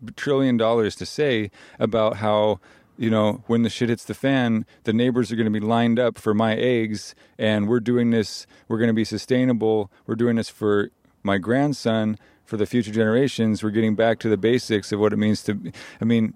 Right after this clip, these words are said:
I'm, I'm not direct quoting, but it was powerful what she said, and, and you could feel it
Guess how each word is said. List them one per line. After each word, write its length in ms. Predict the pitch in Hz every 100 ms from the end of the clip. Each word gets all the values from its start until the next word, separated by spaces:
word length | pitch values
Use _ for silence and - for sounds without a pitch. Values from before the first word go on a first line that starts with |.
| _ -
I'm, 240 | 131 - - - 165 -
I'm 120 | 127
not 300 | 131 123 113
direct 300 | 113 120 123
quoting, 340 | - 143 127
but 120 | 107 110
it 60 |
was 200 | 151 117
powerful 520 | - 117 156 139 120
what 140 | 107 104
she 120 | 107
said, 380 | - 139 127 90 - - _ -
and, 180 | 110 113
and 240 | 117 117
you 80 | 123
could 160 | - 98
feel 320 | - 175 160
it 160 | 107